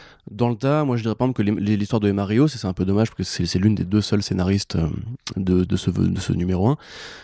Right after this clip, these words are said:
euh, et pas forcément très utile. C'est assez poétique, c'est symbolique sur l'image de la chauve-souris qui du coup est déconnectée de Gotham City ou même, même de Bruce Wayne en fait. Et c'est, euh, voilà, c'est, c'est très poétique, très imagé.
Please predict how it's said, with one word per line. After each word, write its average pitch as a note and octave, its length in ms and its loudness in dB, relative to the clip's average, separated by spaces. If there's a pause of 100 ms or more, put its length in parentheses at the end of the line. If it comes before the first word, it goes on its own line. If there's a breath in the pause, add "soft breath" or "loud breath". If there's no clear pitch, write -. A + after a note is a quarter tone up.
(160 loud breath)
euh, G#2+ 440 2
et A2 80 0
pas B2 120 0
forcément B2+ 360 -2
très A#2+ 300 0
utile. A#2 320 -2
C'est A2 120 0
assez A2 160 0
poétique, C3+ 540 0
c'est A#2 140 -2
symbolique A#2 420 2
sur G#2 180 -6
l'image A2 380 2
de G2+ 80 -4
la G2+ 100 0
chauve-souris A#2 720 -2
qui - 140 -4
du G2 120 0
coup - 140 2
est G2+ 40 6
déconnectée G#2 600 0
de F#2+ 120 -2
Gotham F#2 300 0
City G#2+ 300 0
ou G2+ 60 4
même, F#2+ 180 0
même A2 200 0
de G#2+ 60 0
Bruce G2 280 -4
Wayne C3+ 160 2
en G2+ 60 -4
fait. B2+ 200 -4 (800 loud breath)
Et A#2+ 200 4
c'est, - 280 -4
euh, B2 140 2
voilà, A2+ 300 0
c'est, G#2+ 220 -2
c'est G2+ 180 -2
très A2 160 0
poétique, G2+ 420 0
très G#2 140 -2
imagé. F#2+ 460 0